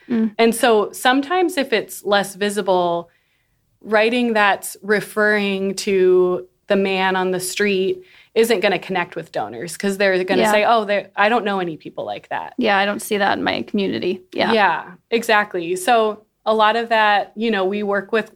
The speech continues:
Speaker 2: nonprofits across the country in cities and in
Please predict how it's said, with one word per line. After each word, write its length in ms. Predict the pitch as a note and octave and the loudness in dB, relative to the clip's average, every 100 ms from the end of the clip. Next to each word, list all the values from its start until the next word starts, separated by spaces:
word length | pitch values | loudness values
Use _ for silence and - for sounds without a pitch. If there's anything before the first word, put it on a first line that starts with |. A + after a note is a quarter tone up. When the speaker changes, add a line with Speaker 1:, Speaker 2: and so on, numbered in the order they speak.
| - | -4
Speaker 2:
nonprofits 640 | F#3+ F3+ F#3+ F3+ F#3 F3 | -2 0 0 -2 -2 -8
across 380 | F3+ - - - | -12 -6 -6 -4
the 120 | - | -8
country 520 | F3 F3 E3 D#3 C3+ | -4 -4 -4 -10 -8
in 240 | A#2+ F3+ F3 | -4 -4 -4
cities 580 | - C#4 C4+ B3+ B3 A#3 | -2 0 2 2 0 0
and 200 | G3 F#3 | 0 0
in 320 | F3+ F3 | 0 -2